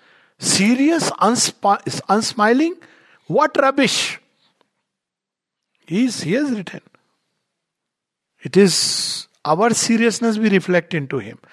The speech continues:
Some people even start living life that way, thinking that if we shut ourselves into a room, we'll become Sri Aurobindo. We'll become supramental. Most likely, we'll become inframental.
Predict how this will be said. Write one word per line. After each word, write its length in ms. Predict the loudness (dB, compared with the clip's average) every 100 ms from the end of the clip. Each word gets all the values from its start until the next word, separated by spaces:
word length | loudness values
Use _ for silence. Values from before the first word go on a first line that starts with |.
| -20 -16
Some 260 | -4 0 0
people 260 | 2 4
even 240 | 4 2 -2
start 460 | -4 0 2 0
living 260 | 0 2 2
life 380 | 2 2 0 0
that 220 | -2 0
way, 200 | -2 -4 _ _ _ _ _
thinking 360 | -6 -4 -2 0
that 160 | 0
if 80 | 2
we 100 | 0
shut 240 | 2 0 2
ourselves 480 | 2 0 -2 -2 -6
into 220 | -2 2
a 40 |
room, 240 | 2 0 0
we'll 180 | 0
become 320 | 0 -2 -2 -4
Sri 180 | -2
Aurobindo. 460 | -2 -2 -8 -12 -18 _ _ _ _ _ _ 0
We'll 120 | 0
become 280 | 2 2 0
supramental. 680 | -2 0 2 2 -2 -6
Most 300 | 0 0 2
likely, 320 | 2 2 2 0
we'll 100 | 2
become 240 | 0 0
inframental. 680 | 0 0 0 0 -4 -10